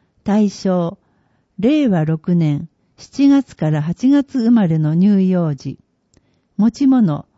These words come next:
母子健康手帳、歯ブラシ。虫歯予防教室、予約制。個人通知、保健センタ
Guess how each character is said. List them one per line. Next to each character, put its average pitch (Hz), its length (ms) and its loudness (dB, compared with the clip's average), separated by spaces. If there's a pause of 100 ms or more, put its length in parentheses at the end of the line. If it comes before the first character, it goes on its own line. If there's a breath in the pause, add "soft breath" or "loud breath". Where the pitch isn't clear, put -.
(420)
母 254 160 -2
子 170 160 -8
健 233 260 0
康 208 340 -2
手 185 140 -2
帳、 139 360 -6 (380)
歯 196 180 -4
ブ 233 140 0
ラ 190 120 0
シ。 - 280 -12 (1600)
虫 214 320 0
歯 320 140 0
予 262 200 0
防 285 280 -2
教 247 300 -4
室、 - 460 -12 (360)
予 175 160 -2
約 196 260 -2
制。 165 420 -8 (540)
個 262 160 -2
人 285 260 0
通 247 300 -4
知、 - 320 -14 (500)
保 214 140 -6
健 294 260 0
セ 262 220 -2
ン 214 100 2
タ 143 400 -8